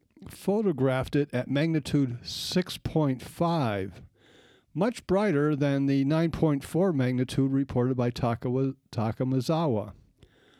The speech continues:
So we now know that the comet outburst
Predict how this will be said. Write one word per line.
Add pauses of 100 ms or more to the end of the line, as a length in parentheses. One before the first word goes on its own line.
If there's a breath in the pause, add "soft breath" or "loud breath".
(380 soft breath)
So
we
now
know
that
the
comet
outburst